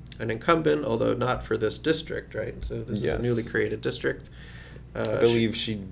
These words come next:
Speaker 2: uh, f-, s-, yeah, Fullerton got split in half for this one, if I'm
Speaker 1: Yep.
Speaker 2: correct.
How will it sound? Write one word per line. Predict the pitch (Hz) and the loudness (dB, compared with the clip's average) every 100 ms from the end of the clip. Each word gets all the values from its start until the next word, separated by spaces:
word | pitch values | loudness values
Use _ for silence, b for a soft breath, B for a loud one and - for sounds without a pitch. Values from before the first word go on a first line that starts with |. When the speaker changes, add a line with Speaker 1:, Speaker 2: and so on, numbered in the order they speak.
| - | -2
Speaker 2:
uh, | 107 101 95 92 | 2 4 4 0
f-, | - - | -4 -14
s-, | - - - - - - | -12 -10 -10 -10 -12 -8
yeah, | 113 - | -8 -2
Fullerton | - 127 131 127 | 4 6 6 4
got | 110 104 | 4 4
split | - 117 | 4 4
in | 101 | 6
half | 107 107 | 2 2
for | 92 | 2
this | 107 - | 0 -2
one, | - 92 | -4 -4
if | - | -4
I'm | 98 | -4
Speaker 1:
Yep. | 131 151 | 0 0
Speaker 2:
correct. | - | 0